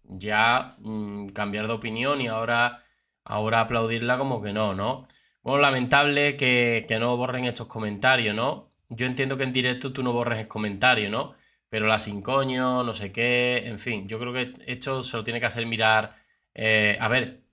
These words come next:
yo no puedo controlar a lo mejor y ponerme a revisar un directo a, de que alguna vez tenía alguno importante de mil, dos mil personas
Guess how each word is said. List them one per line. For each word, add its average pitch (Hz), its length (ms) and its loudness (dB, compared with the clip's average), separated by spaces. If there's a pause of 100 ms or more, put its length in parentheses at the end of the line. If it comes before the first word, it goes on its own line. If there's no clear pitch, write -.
(360)
yo 123 280 -4
no 135 140 0
puedo 139 200 0
controlar 120 680 4
a 120 80 -2
lo 113 80 -4
mejor 113 460 -2
y 120 80 -4
ponerme 110 500 -4
a 117 80 2
revisar 110 380 -2
un 110 120 -6
directo 110 580 -4 (680)
a, 110 140 -2
de 107 180 -10
que - 80 -4
alguna 107 300 2
vez 107 120 0
tenía 104 220 -2
alguno 110 220 -6
importante 110 560 -4
de 101 180 -2
mil, 123 220 -4
dos 104 120 -6
mil 104 160 -4
personas 123 560 -2